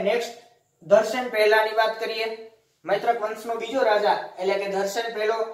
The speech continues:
ખાસ તો દર્શન પહેલાની અંદર એક વાત કે જે એક ફેક્ટ બેઝ એક્ઝામ ની અંદર પૂછાય છે મિત્રો,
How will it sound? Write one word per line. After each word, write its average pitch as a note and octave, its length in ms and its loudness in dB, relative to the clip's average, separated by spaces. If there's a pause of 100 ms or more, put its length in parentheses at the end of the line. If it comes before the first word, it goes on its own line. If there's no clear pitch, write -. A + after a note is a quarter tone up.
(340)
ખાસ A#3 300 2 (100)
તો A#3+ 120 6 (320)
દર્શન G#3 300 2
પહેલાની G#3+ 500 2
અંદર G#3+ 220 4 (800)
એક G3+ 240 -8
વાત A3 260 6 (680)
કે G3 100 -10
જે G#3 100 -6 (100)
એક G3+ 100 -6 (140)
ફેક્ટ A#3 260 -4
બેઝ G#3+ 300 -4 (180)
એક્ઝામ G#3 320 2
ની G#3+ 120 -2
અંદર G#3 240 -2
પૂછાય A3 360 0
છે A3 120 -2
મિત્રો, G3+ 300 -4